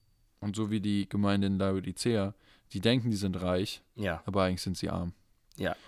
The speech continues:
Speaker 1: Und wir müssen uns eingestehen, wir müssen verstehen, ähm, und vor allem auch geistlich, dass wir arm sind,
Speaker 2: Mhm.
Speaker 1: um von Gott zu bekommen.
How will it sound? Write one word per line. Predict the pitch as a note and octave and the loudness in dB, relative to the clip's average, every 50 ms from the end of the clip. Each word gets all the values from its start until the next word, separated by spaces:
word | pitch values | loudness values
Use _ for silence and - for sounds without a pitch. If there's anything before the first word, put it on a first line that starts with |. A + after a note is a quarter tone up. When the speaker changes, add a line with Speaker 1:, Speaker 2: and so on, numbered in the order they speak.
| - - _ - | -20 -20 _ -6
Speaker 1:
Und | - G#2+ G2+ F#2+ | -4 -4 -2 0
wir | A2 A#2+ | 2 2
müssen | A#2 A2+ A2+ - - - G#2+ | 4 2 2 0 0 -2 0
uns | F2 F2+ F#2+ - - | 0 0 0 -2 -2
eingestehen, | - G2 G#2+ A2 A2 G#2+ - - - G2 F#2+ F#2+ | -2 0 0 0 0 0 -2 -2 -2 -2 -2 0
wir | G2+ G2+ | -2 -2
müssen | G2+ G2 - - G2 | -4 -6 -6 -8 -8
verstehen, | - - - - - - G2+ G2 G2 F#2+ G2 - _ _ - - - - - _ _ - | -6 -6 -8 -6 -2 0 2 2 2 0 -2 -4 _ _ -20 -20 -20 -20 -20 _ _ -4
ähm, | - G2 F#2+ F#2+ F#2+ F2+ F2+ - | -2 0 2 2 0 0 -2 -2
und | - G2 F#2 - | -4 -4 -4 -4
vor | - - G2 | -2 -2 0
allem | F2+ F#2 | 0 0
auch | F#2+ F#2 - - | 0 -2 0 0
geistlich, | G2+ G#2 A2 - - - G2+ F#2+ - - | 2 2 2 2 0 -2 -4 -4 -4 -4
dass | - G2 - - | -6 -6 -4 -2
wir | - G2 F2+ - | -2 -2 0 0
arm | - G2 F#2+ F#2 | 0 0 2 0
sind, | F2+ F2+ F#2+ F2+ F2+ - - - _ _ _ _ _ _ _ _ - | 0 -2 -2 -2 -2 -4 -8 -12 _ _ _ _ _ _ _ _ -4
Speaker 2:
Mhm. | B2+ B2 A2+ G#2 G#2 G2 G2 | -2 -2 0 0 -2 -2 -2
Speaker 1:
um | G2+ G2+ G2 G2+ F#2+ - - | -2 0 0 0 -2 -4 -6
von | - - - G2 F#2 | -8 -4 -2 -2 0
Gott | F#2 F#2 F2 - | 0 -2 -4 -6
zu | - - G2 | -8 -8 -8
bekommen. | - F2+ - - - G2 F#2 F2+ - | -8 -8 -8 -6 -6 -6 -6 -6 -8